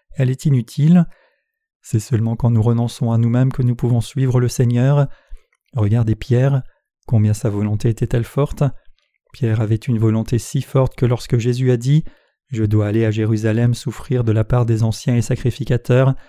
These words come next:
être tué puis ressuscité au troisième jour », il dit à Jésus : « Cela ne t'arrivera pas, Seigneur. »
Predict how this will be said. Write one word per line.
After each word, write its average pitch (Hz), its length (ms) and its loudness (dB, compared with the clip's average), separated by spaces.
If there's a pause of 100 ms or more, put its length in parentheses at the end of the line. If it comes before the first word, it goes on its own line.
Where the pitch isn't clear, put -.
(280)
être 123 260 0
tué 117 340 -2
puis - 180 -4
ressuscité 120 580 -2
au 120 80 2
troisième 123 440 2
jour », 147 320 2 (440)
il 113 160 0
dit 135 180 -2
à 123 80 6
Jésus : « 113 480 2 (400)
Cela 107 260 -2
ne 107 120 2
t'arrivera 107 400 0
pas, 131 160 0
Seigneur. » 123 640 2